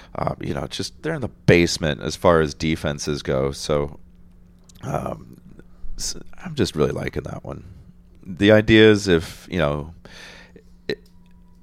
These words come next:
if Indy can shut down Miami's rushing game and really make Fitzmagic work for it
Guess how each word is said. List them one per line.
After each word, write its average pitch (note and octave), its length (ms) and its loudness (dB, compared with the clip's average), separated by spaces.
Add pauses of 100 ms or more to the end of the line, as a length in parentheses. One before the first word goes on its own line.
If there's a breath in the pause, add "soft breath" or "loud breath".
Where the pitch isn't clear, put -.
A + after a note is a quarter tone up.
(100)
if A#2 140 -6
Indy C#3 260 4
can C3+ 160 0
shut F2+ 280 2
down G2+ 240 4
Miami's E2+ 580 -2
rushing E2+ 340 0
game F2+ 400 -2 (220)
and D#2+ 140 -10
really F2+ 220 2
make F2+ 220 -2
Fitzmagic E2 560 -2
work D#2 220 0
for C#3 300 4
it - 160 -2